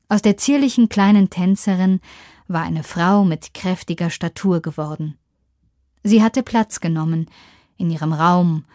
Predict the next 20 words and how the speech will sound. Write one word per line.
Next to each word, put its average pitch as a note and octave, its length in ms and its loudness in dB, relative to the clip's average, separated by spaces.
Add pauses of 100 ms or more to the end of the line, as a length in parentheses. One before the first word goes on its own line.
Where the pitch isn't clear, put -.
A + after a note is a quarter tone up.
(260)
auf - 160 -14
ihrem E3+ 320 -6
Hof, F3+ 480 -4
hoch F3+ 220 -4
oben E3+ 320 -4
in D#3+ 100 -2
den D#3+ 160 -4
Bergen. D#3 480 -6 (1300)
Aufrecht G#3+ 640 0
sitzt - 280 -4
sie F#3 80 0
nun F3 200 2
da D#3+ 260 -6
und F#3 200 -6
schaut, - 500 -12 (840)
betrachtet A#3+ 640 -6
in F#3 240 -4
aller G#3 340 0
Ruhe F#3 480 -2 (380)
das, - 400 -6